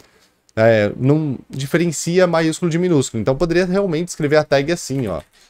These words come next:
Não façam isso, tá? Eu só tô dando de exemplo. Poderia escrever uma tag article <laughs> dessa maneira, tá? Fica muito estranho, né? A gente escreve tudo em minúsculo mesmo, mas você poderia, não teria nenhum problema, não deixaria de funcionar.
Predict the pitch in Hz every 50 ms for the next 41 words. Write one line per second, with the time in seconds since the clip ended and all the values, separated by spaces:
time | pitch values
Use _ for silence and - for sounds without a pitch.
0 | _ _ _ _ 95 117 - - 135 143 - 226 208 117 85 - - - - -
1 | - - 131 - - 92 - - 92 90 98 104 101 127 143 143 113 82 - -
2 | _ - - _ _ _ _ _ _ _ _ _ _ _ - 110 107 120 131 131
3 | - 139 131 127 135 131 131 127 - 135 123 117 117 120 131 131 - - 135 127
4 | 127 - - 147 139 135 151 139 110 101 82 82 78 - - 123 143 139 113 107
5 | 101 - - - 143 139 156 185 - 208 196 - - 131 127 156 202 196 139 135
6 | 165 208 - _ _ _ _ 117 120 113 - - 135 127 117 - 135 139 147 156
7 | 147 131 123 151 185 - - 135 110 110 131 170 180 202 214 - _ _ _ _
8 | 110 120 123 - 151 143 - 151 156 170 185 170 139 113 107 95 101 101 - 117
9 | 113 117 120 123 117 113 117 123 123 123 127 131 139 135 - - 160 151 131 117
10 | 104 90 80 78 80 87 98 95 110 - - 117 113 123 120 120 - - 127 123
11 | 120 - - 147 143 120 92 76